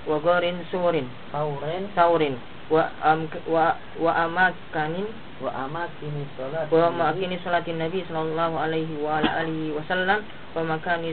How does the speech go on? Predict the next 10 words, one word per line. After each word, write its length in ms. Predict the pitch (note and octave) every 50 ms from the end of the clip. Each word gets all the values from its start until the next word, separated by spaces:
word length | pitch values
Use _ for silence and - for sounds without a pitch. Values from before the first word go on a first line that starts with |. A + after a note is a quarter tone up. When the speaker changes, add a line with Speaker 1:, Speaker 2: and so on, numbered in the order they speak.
| D#3+ - -
Speaker 1:
syajarati 640 | F#3 F3 E3 E3+ E3+ D#3+ D#3 D3+ - - F3+ F3+ -
allati 560 | - E3+ E3 D#3+ D#3+ D#3 - F3 F3 F3 F3 - - -
tammat 340 | F#3+ F3+ F3+ F3 E3+ D#3+ - -
tahtaha 720 | - - - - - - F#3 F3 E3 D#3+ E3 F3 F3+ F#3 F#3 - - - - - - - - - - - - - - D#3 D3 D3+
bai'atur 560 | E3 F3 F3 - - D#3+ D3+ - E3 D#3 D#3
ridwani. 720 | D#3+ E3 D#3 D#3 D#3 F3 F3+ E3+ E3 E3 E3+ F3+ G3 G3 -
Speaker 2:
Bai'atur 640 | C3+ D3 D#3 D3 - - C#3 - - - C3 C3 B2+
ridwani. 400 | B2 - - B2 C3 C3+ C#3+ D#3+
Speaker 1:
Bai'atur 440 | F3 F3+ F#3 - F3 - - E3+ D#3+
ridwani 500 | E3 D#3 D#3 E3 F3+ E3+ D#3+ D#3+ E3+ F3+